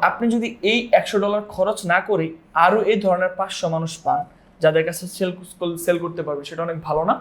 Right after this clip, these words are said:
এরকম একটা অপশন আছে। Facebook-এ যদি আপনি এই পাঁচশো মানুষের ডেটা দিয়ে বলেন যে, "আমাকে এই ধরনের আরও পাঁচ লাখ মানুষ দাও,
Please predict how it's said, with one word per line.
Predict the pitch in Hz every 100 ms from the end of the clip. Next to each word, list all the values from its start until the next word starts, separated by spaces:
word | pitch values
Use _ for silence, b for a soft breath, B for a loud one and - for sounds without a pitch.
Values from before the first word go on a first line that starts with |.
| -
এরকম | 175 175
একটা | 165 147
অপশন | 143 175
আছে। | 156 - 277 B B B -
Facebook-এ | 190 196 233 240
যদি | 233 226
আপনি | 226 220
এই | 208
পাঁচশো | 208 208 208
মানুষের | 196 196 170
ডেটা | 156 160
দিয়ে | 190 202
বলেন | 175 151 151 - b b -
যে, | 170
"আমাকে | 160 185 208 214 254
এই | - 226 202
ধরনের | 180 170 175 202 -
আরও | 151 185 220
পাঁচ | - 214 226
লাখ | 175 165 160
মানুষ | 160 156 -
দাও, | 117